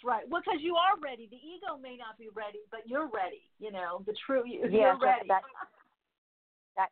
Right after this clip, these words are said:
Speaker 2: totally made sense when you were talking about that earlier. I thought, "Oh, it really makes a, a lot of sense that way."
Speaker 1: Mm.
Speaker 2: But,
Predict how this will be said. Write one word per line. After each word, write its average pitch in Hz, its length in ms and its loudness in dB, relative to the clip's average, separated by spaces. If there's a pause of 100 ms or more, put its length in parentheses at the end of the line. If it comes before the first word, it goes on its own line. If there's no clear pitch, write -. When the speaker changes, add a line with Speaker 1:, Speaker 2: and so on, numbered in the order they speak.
Speaker 2:
totally 202 320 -6
made 175 300 -18
sense 170 240 -14
when 165 140 -20
you 160 100 -16
were 160 80 -12
talking 160 320 -8
about 151 260 -10
that 151 160 -12
earlier. 156 300 -12
I 156 40 -14
thought, 165 220 -18
"Oh, 160 260 -10 (200)
it - 180 -16
really 156 260 -8
makes 147 300 -16
a, - 260 -8
a - 20 -4
lot 147 160 -4
of 147 120 -8
sense 151 200 -8 (180)
that 151 160 0
way." - 240 -4 (2250)
Speaker 1:
Mm. 220 140 -8
Speaker 2:
But, - 200 2